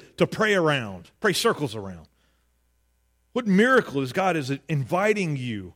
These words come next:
to march around in your life? What is it that God has set out before you, that dream, that, that hope, that goal that he has set before you and said,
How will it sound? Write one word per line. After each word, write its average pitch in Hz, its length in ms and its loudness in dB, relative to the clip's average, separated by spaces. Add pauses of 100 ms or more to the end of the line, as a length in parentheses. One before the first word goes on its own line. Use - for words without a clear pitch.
(640)
to - 80 -6
march 143 360 -2
around 117 320 -4
in 98 80 -10
your 98 100 -8
life? 104 320 -6
What 220 140 0
is 285 200 0
it 110 200 -18 (880)
that 156 160 -6
God 190 320 0
has 139 160 -4
set 214 260 0
out 202 220 0
before 190 380 0
you, 107 280 -6 (840)
that 147 100 -12
dream, 131 520 -8 (920)
that, 143 140 -10 (240)
that 147 100 -10
hope, 156 420 -2 (500)
that 151 180 -12
goal 139 560 -2 (240)
that 139 100 -4
he 165 120 -4
has 180 100 0
set - 260 -4
before 165 320 -4
you 143 140 -2
and 123 100 -10
said, 113 240 -8